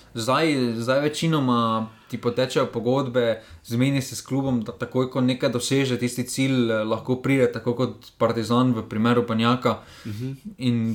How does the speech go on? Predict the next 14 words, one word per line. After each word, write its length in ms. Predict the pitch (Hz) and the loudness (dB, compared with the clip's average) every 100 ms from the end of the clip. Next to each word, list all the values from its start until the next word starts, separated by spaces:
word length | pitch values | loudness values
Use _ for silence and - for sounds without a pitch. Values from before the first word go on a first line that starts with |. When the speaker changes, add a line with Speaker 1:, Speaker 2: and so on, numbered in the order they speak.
| 107 | -4
Speaker 1:
to 200 | - 135 | 0 0
je 80 | 131 | 0
to. 180 | - 139 139 107 104 | 0 0 2 0 -2
Mura 460 | 110 117 135 156 127 - _ _ _ _ _ - | -2 0 2 2 0 -4 _ _ _ _ _ -4
pa 80 | 127 | -4
tudi 280 | - 151 165 | 0 0 0
po 160 | 151 | 0
medijih, 480 | 131 147 156 123 - | 0 2 2 0 0
eh, 320 | 117 110 110 107 - _ _ 120 | -2 0 -2 -6 -14 _ _ -2
mogoče 340 | 117 147 143 | 0 0 0
se 160 | - 139 | -2 0
kaj 200 | 139 120 | 0 0
dogaja, 380 | 113 117 120 | 0 2 2
no, 160 | 110 | 0